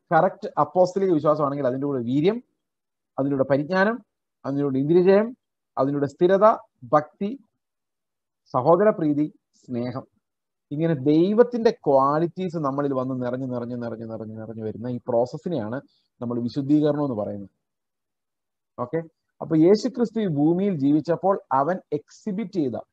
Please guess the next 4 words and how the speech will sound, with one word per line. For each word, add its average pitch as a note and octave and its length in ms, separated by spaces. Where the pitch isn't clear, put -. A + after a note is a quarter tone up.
അവൻ D#3+ 200
കാണിച്ചു F#3 480
തന്ന D3+ 260
ക്യാരക്ടർ, D3 680